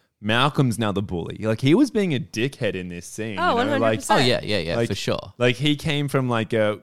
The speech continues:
Speaker 1: an area where, like, he was kinda, like, normal, but would al-, also be considered to be a little bit, like, nerdy. So he was just, like, scared of being bullied, whereas now he's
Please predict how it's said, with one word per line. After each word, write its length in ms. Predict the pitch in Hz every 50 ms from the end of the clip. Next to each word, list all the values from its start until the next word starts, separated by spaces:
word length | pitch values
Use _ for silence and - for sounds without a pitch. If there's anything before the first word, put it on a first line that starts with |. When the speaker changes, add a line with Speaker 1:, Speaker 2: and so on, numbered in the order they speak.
| _ _ -
Speaker 1:
an 120 | 113 110
area 280 | 107 107 110 107 107 104
where, 120 | 104 101 98
like, 180 | 95 95 82
he 180 | - 113 110 104
was 160 | 104 104 95
kinda, 280 | - - 110 104 101 101
like, 200 | 98 92 85 95
normal, 400 | 110 123 127 131 127 120 110 107
but 200 | 95 107 101 98
would 180 | 107 110 107 107
al-, 180 | 104 101 101 98 -
also 420 | 104 101 98 101 98 - 104 101
be 160 | 92 95 98 92
considered 560 | - 101 98 - - 104 87 95 92 85 -
to 160 | - - 104
be 180 | 90 95 90 -
a 60 | 98
little 240 | 120 156 196 294 233
bit, 160 | 185 151 -
like, 160 | 113 101 -
nerdy. 480 | 107 113 110 107 107 107 107 107 110 104
So 120 | - 104
he 120 | 95 104 104
was 140 | 104 90
just, 120 | 95 98 98
like, 120 | 92 87
scared 280 | - - - 107 98 98
of 80 | 95
being 200 | 95 95 92 95
bullied, 440 | 85 - 104 107 98 90 85 85 85
whereas 220 | 85 92 92 92 -
now 220 | 101 98 95 95
he's 440 | 90 95 95 95 95 92 90 -